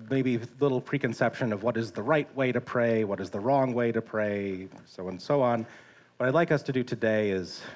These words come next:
take a step back from maybe our preconceptions or where we think we are with prayer, and just take a look at what Jesus and also the rest of Scripture says about prayer.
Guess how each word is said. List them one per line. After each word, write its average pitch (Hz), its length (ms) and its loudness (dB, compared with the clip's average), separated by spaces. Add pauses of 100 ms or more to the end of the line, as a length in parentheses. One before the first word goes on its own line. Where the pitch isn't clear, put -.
(100)
take 180 180 2
a 156 40 2
step - 280 2
back 117 320 0 (360)
from 98 560 -2 (380)
maybe 110 160 0
our 98 80 4
preconceptions 110 920 0
or 95 80 -2
where 101 140 0
we 92 100 -6
think 117 300 -4
we 113 80 -2
are 107 160 4
with 107 180 -6
prayer, 107 360 2 (400)
and 131 100 0
just 175 220 0 (120)
take 175 260 0
a 185 40 4
look 135 340 2 (120)
at 113 120 -4
what 113 280 -2
Jesus 151 680 0
and 117 380 0 (460)
also 123 260 0
the 117 80 0
rest 120 240 0
of 104 80 -8
Scripture - 380 -4
says 107 640 0 (520)
about 107 300 0
prayer. 87 460 -2